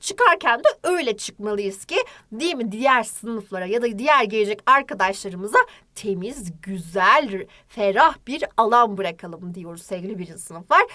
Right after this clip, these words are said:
Spor salonunun kullanımında da bunlara dikkat edersek harika sonuçlara ulaşabiliriz diyoruz ve hemen ilerliyoruz. Bakalım nereye gidelim?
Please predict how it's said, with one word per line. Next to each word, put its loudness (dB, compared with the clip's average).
Spor 0
salonunun -6
kullanımında -2
da -6
bunlara -2
dikkat -4
edersek 2
harika 6
sonuçlara 0
ulaşabiliriz -2
diyoruz -2
ve -2
hemen -2
ilerliyoruz. -2
Bakalım -4
nereye 2
gidelim? 2